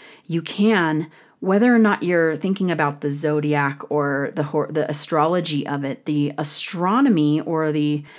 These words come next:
lunar phase study is just, seriously, it is such a profound and beautiful practice. And it's been a really great gift in helping me to ground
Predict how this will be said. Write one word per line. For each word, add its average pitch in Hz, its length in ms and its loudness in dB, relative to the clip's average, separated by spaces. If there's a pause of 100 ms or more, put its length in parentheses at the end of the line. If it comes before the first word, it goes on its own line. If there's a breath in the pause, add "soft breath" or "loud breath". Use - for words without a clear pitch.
(280 loud breath)
lunar 214 420 4
phase 165 580 -2 (140)
study 247 480 2 (100)
is 170 260 0
just, - 500 -2
seriously, 175 540 0
it 160 180 -6
is 160 80 -4
such 160 340 -2
a 175 80 0
profound 156 920 -4 (240)
and 160 160 0
beautiful 151 380 -2
practice. 147 800 -2
And 143 400 -2
it's 156 180 -4
been 170 400 -4 (340 loud breath)
a 185 80 -2
really 202 360 0
great 196 360 -4
gift 151 340 -2
in 156 100 -2
helping 151 400 -2
me 151 180 2
to 147 300 0
ground 160 840 0